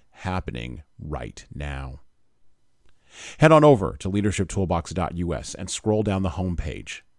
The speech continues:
Click on the Buy Now button and purchase in hardcover, paperback, and Kindle format on Amazon, Twelve Rules for Leaders,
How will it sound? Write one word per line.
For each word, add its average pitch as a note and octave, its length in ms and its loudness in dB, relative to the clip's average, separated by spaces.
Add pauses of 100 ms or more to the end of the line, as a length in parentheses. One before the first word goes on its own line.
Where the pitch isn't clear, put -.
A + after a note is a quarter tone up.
(180)
Click - 180 -4
on A#2 140 2
the A#2+ 80 6
Buy G2 240 2
Now F2+ 180 -2
button C#2+ 420 -8 (200)
and F2+ 160 -4
purchase - 560 -2
in E2 140 -10
hardcover, F#2+ 540 -4
paperback, F2+ 640 -4
and D2 100 -16
Kindle F#2+ 280 -4
format D2 360 -8
on G2+ 140 -6
Amazon, C#2 500 -8 (480)
Twelve G#2 400 0
Rules F#2+ 220 0
for G#2+ 160 -6
Leaders, A#1+ 460 -8